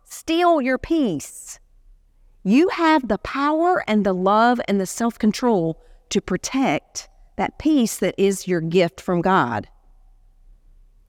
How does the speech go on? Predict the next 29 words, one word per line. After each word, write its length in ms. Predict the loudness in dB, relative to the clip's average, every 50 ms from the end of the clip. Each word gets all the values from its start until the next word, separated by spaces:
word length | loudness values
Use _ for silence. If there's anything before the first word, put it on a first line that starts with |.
| _ -20 -20 -20 _ _ _ _ -20 -20 _ _ -20 _ _ -20 -20 -20 -20 -20 _ _ _ _ _ _ _ _ _ _ _ _ _ _
So 200 | -4 0 0 0
one 220 | 2 2 2 2
of 120 | 2 0 0
the 100 | -4 -2
things, 320 | -2 0 0 0 0 2
once 240 | 2 0 0 0 0
those 200 | 0 -2 -2 -2
doors 380 | -4 -4 -2 0 0 -2 -2
are 80 | -4 -8
closed, 840 | -6 -2 0 2 2 2 2 0 0 -2 -4 -6 -8 -12 -14 -18 -20 _ _ _
one 160 | -4 0 2
of 100 | 2 2
the 100 | 2 0
things 260 | 2 2 2 2 2
that 160 | 2 0 0 0
you 80 | 0
can 160 | 2 2 2
do 280 | 2 2 2 0 0 -2 -2
is 120 | -4 -6 -6
stand 640 | -8 -8 -4 -2 0 0 2 2 2 2 2 0
in 180 | 0 0 0 2
that 200 | 2 0 0 -4
power 500 | -6 -8 -4 -2 -2 0 0 2 0 0 0
and 180 | 0 -2 0
love 240 | 2 2 2 2 0
and 160 | -2 -6 -6
self-control 800 | -2 -2 -2 -2 -2 -4 -6 -4 -2 0 0 0 0 0 -2 -4
and 160 | -4 -4 -4 -4
say 460 | -4 -2 0 2 2 2 0 0